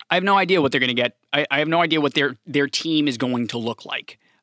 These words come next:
I don't know who on earth they could possibly trade for. They could trade for Dame. They could trade for C J McCollum. They could trade for Bradley Beal.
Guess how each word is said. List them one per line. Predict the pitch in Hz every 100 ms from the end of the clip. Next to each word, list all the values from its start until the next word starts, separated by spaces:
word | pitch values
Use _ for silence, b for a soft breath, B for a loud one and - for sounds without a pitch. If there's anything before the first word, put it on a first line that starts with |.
| -
I |
don't | 143
know | 165 143
who | 123 156
on | 151 139
earth | 131 127
they | 139
could | 131 -
possibly | 123 123 - 120
trade | - 127 117
for. | 120 113
They | 110
could | 147 131
trade | - 139 139
for | - 147
Dame. | 131 151 135 117 - B
They | - 110
could | - 139
trade | - 151 139
for | 151
C | - 143
J | 139 143
McCollum. | 151 147 - 196 165 - B B B
They | 131
could | 127 - 151
trade | - 156 160
for | - 160
Bradley | 120 147 156 175 180
Beal. | 131 202 196 127